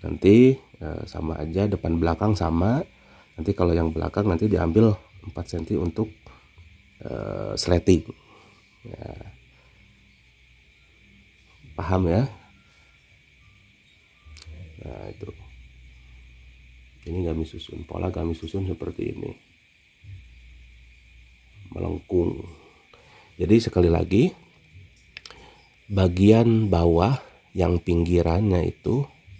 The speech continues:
yang melengkung ya. Ini nih. Kalau yang depannya atau yang belakangnya rata, semua rata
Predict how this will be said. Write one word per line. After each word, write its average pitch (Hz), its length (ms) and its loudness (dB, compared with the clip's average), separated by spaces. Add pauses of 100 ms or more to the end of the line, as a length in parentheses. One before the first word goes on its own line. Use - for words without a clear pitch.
yang 87 200 0
melengkung 92 480 4
ya. 98 160 -4 (360)
Ini 85 160 0
nih. 82 200 -4 (760)
Kalau 85 240 0
yang 85 240 2
depannya 82 480 -4
atau 98 160 -6
yang 85 160 -2
belakangnya 87 480 -4
rata, - 400 -8
semua 95 320 -8
rata - 240 -10